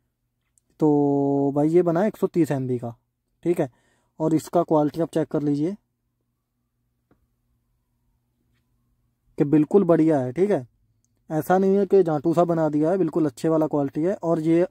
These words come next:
ये, ये रहा ओरिजिनल, ठीक है। इतना कुछ ज़्यादा क्वालिटी में फ़र्क नहीं दिखने, दिख, दिख रहा है, तो क्वालिटी आपको एक नंबर मिलेगी। और ये आपको दिखा देता हूँ कितने एमबी का है ये वाला,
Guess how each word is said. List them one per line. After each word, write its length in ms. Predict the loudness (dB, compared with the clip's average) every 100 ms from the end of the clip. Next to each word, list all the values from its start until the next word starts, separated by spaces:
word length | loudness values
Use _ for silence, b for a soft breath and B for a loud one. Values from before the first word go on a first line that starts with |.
| -2
ये, 200 | -2 -2 -2
ये 160 | 0
रहा 160 | 2 2
ओरिजिनल, 480 | 0 0 -4 -8 -8
ठीक 140 | -6
है। 140 | -4 -6 _ _ _ _ _ _ _ _ _ _ _ _ _ _ _ _ _ _ _ _ _ _ _ _ _ _ _ _ _ _ _ _ _ _ -10
इतना 280 | -2 2 2
कुछ 160 | 0 -4
ज़्यादा 440 | 0 2 4 2 2 _ -4
क्वालिटी 400 | 0 0 0 -2
में 160 | -2
फ़र्क 300 | -4 -6 -4
नहीं 180 | -4 -2
दिखने, 440 | -2 -2 -2 -4 -6
दिख, 260 | -4 -2 -2
दिख 420 | -4 -4 -4 0
रहा 140 | 2 2
है, 180 | 0 -4 _ _ _ -2
तो 180 | 0 4
क्वालिटी 320 | 2 4 2
आपको 260 | 2 2
एक 120 | 2 2
नंबर 280 | -2 0
मिलेगी। 340 | 0 0 2 2
और 160 | 2
ये 140 | 2 2
आपको 260 | 2 0 -4
दिखा 220 | -2 -2
देता 240 | -2 -4
हूँ 80 | -6
कितने 280 | -6 -6 -4
एमबी 180 | -2 -2
का 100 | -2
है 160 | -4 -6 _ _ _ _ _ -6
ये 140 | -2
वाला, 340 | 2 2 0